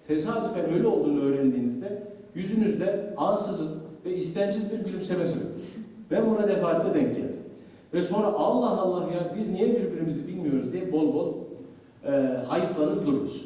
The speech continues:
Ne yazık ki Orta Anadolu'nun ve şehrin kaderi de bu. Bu bir Türkmen hikayesidir. Bunu da bilelim. O gün gelir mi bilmiyorum ama en azından niyet olur. Bu derneğin amacı da olur. Ee, bize de bir gün her yer Nevşehir olur diye umut ediyorum.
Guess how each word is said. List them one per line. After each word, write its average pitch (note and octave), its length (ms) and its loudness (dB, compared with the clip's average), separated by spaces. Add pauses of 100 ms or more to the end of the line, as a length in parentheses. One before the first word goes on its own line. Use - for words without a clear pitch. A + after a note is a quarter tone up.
Ne G3 100 0
yazık F3 320 2
ki - 180 -6
Orta F3 280 -2
Anadolu'nun C3+ 460 2
ve C#3 100 -2
şehrin D3 360 2
kaderi B2+ 400 -4
de G#3 120 0
bu. - 100 2 (460)
Bu B3+ 320 4
bir A3+ 220 -6
Türkmen G#3 420 -2
hikayesidir. - 440 -6 (100)
Bunu C#3+ 120 -2
da - 380 -4
bilelim. D3+ 420 2 (560)
O F#3 140 4
gün A#3+ 160 6
gelir A#3+ 220 4
mi A#3+ 140 6
bilmiyorum A#3+ 440 4
ama E3 440 2 (100)
en A#3 100 0
azından F#3+ 440 2
niyet F#3 260 -2
olur. D#3+ 180 -2 (280)
Bu C#3+ 80 -2
derneğin E3 380 4
amacı D#3+ 320 0
da D#3 40 0
olur. C#3 220 0 (240)
Ee, B2 400 -4
bize G#3+ 180 0
de E3+ 320 4
bir F3 120 2
gün D#3+ 180 2 (100)
her F3 140 2
yer C#3 240 4
Nevşehir D3 440 0 (180)
olur D3 320 2
diye - 300 2
umut C#3+ 160 2
ediyorum. C3+ 360 0